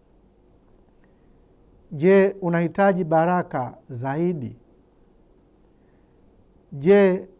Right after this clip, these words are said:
unahitaji kuwa mshirikina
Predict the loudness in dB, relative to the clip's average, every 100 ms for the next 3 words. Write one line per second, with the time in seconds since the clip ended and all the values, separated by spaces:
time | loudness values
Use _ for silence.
0 | _ _ _ _ _ _ _ _ _ _
1 | _ _ -6 -2 -2 -4 0 0 0 -2
2 | -8 -14 _ _ -20 -20 _ -2 0 0
3 | -2 -4 -4 -4 -4 -2 -4